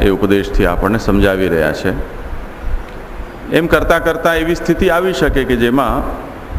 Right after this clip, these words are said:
જીવનના પ્રત્યેક વ્યવહારની અંદર આપણે હરિ ઈચ્છા કે ભગવત લીલા કે ભગવત કૃપા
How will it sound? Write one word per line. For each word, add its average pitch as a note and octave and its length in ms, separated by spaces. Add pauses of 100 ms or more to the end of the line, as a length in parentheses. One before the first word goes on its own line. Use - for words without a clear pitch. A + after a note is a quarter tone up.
(240)
જીવનના C3+ 440
પ્રત્યેક C3+ 440
વ્યવહારની B2 560
અંદર A2+ 280
આપણે A2 340
હરિ G#2 220
ઈચ્છા G2+ 480 (800)
કે - 60
ભગવત G2 400
લીલા F#2+ 400 (340)
કે G#2 80
ભગવત G2+ 420
કૃપા F2 360